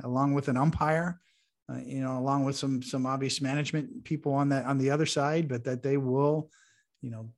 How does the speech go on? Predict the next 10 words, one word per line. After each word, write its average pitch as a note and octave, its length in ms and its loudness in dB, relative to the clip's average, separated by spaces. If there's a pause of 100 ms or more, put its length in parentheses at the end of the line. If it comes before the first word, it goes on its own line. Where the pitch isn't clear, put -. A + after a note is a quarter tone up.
(100)
be B2+ 120 -2
able C3 160 -2
to B2 60 0
meet C3 240 0
regularly D#3 800 4
and A#2+ 120 -2
discuss C#3 520 0
these C#3 260 0
issues. C#3+ 500 0
Uh, B2+ 260 0